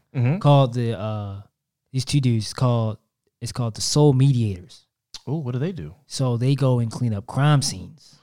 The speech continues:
Speaker 1: Ooh, interesting. Gruesome?
Speaker 2: Yes.
Speaker 1: Yeah.
Speaker 2: Yeah. The, the one that, the one that, uh, came across my, um, feed was Hoarder. Man.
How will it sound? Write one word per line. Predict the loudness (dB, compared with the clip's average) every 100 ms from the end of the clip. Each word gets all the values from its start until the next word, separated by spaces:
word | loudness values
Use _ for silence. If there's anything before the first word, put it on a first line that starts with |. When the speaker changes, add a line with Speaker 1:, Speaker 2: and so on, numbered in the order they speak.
| _ 0
Speaker 1:
Ooh, | 6 8 8 10 10 10 8 6 4 0 -2 -4 -6
interesting. | -6 -6 -4 -6
Gruesome? | -4 -4 -2 -4 -6 _ _
Speaker 2:
Yes. | -6 -4 -4 -6 -8
Speaker 1:
Yeah. | -8 -6 -4 -6 -8 -8
Speaker 2:
Yeah. | -8 -8 -12 _ _
The, | -10
the | -4 -2
one | 2 2
that, | 2 0 -2
the | 0
one | 2 2
that, | 0 -4
uh, | -6 -4 -6 -8 -6
came | -4 -2
across | -2 -2
my, | -4 -6 -8
um, | -8 -10 -12 _ _
feed | 0 2 2
was | 0 -4 -6 -12 _ _ _ _ _ _ _ _ _
Hoarder. | 0 2 2 -2 _ _ _ _ _ _ _
Man. | 2 6 6 2